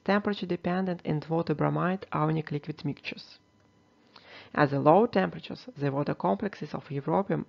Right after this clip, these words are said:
are predominant, and at the high temperatures,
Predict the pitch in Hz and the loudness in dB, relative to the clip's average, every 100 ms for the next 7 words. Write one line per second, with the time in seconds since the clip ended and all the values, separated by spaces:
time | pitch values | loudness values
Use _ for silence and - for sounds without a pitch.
0 | - 147 156 - - 147 156 156 139 - | -2 0 0 -2 0 2 2 0 -2 -6
1 | - - - - - - - 156 151 147 | -12 -20 -20 -20 -20 -20 -2 0 2 0
2 | 143 - 202 240 190 170 - - - - | -2 2 4 4 0 -2 -4 -12 -12 -14
3 | - | -20